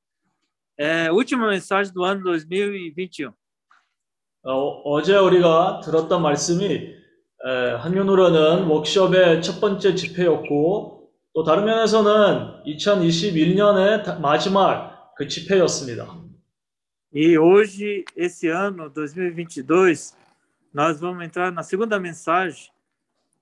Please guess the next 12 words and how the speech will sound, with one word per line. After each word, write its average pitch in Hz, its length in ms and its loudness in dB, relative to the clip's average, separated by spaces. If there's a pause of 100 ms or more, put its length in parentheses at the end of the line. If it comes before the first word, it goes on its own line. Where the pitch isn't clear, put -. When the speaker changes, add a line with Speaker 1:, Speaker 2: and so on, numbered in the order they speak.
Speaker 1:
e 170 640 -8
isso 202 400 -2
é 175 160 -2
pra 190 520 -6 (240)
solidificar, 196 1120 -4
é 165 120 -6
pra 170 500 -4 (400)
materializar 185 920 -4
tudo 269 260 -8
o 226 40 -10
que 220 140 -10
nós, 190 580 -4